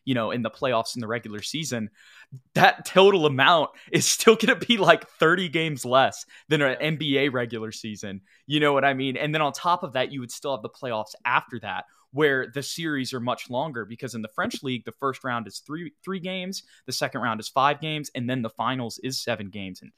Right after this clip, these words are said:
Speaker 1: <laughs> you know, in the N B A, every series is seven games. So it, it's going to be an adjustment for him for sure. Um,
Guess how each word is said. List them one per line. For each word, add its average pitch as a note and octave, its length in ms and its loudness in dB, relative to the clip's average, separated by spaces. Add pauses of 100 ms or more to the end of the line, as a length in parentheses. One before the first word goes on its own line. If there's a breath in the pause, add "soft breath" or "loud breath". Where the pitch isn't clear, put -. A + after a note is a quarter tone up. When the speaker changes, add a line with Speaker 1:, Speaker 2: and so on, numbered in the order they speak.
Speaker 1:
<laughs> - 180 -20
you G3 100 6
know, E3+ 100 6
in D3 80 4
the C3+ 100 2
N D3+ 100 0
B B2+ 160 0
A, D3 260 4
every C3+ 300 0
series G2+ 440 -8
is D2+ 100 -12
seven - 260 -8
games. - 300 -14
So A#2 280 2 (440 loud breath)
it, F3+ 200 8
it's F#3 180 8
going G3+ 280 6
to G#3 60 2
be D#3+ 180 2
an C#3+ 60 4
adjustment B2+ 520 2
for C#3 220 -2
him A#2 80 -4
for A#2 180 -8
sure. A2+ 440 -2 (300 soft breath)
Um, G2+ 420 -2